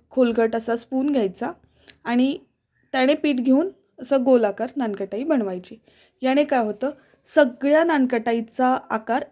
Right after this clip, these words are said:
एकसारखा येतो, कोणतीही नानकटाई लहान किंवा मोठी होत नाही. या ठिकाणी मी हाफ टीबीएसपी साईजचा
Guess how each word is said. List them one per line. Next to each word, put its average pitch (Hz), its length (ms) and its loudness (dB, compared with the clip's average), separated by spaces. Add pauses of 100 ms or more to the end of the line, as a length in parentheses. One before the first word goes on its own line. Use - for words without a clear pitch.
(120)
एकसारखा 247 560 -2
येतो, 202 420 -2 (720)
कोणतीही 277 400 2
नानकटाई 220 580 -2
लहान 254 300 0
किंवा 262 240 -2
मोठी 254 300 2
होत 262 200 2 (100)
नाही. 190 300 -10 (3000)
या 269 240 4
ठिकाणी 277 440 -2
मी 240 260 0 (300)
हाफ 311 240 -2 (240)
टीबीएसपी 277 880 -2 (180)
साईजचा 254 640 0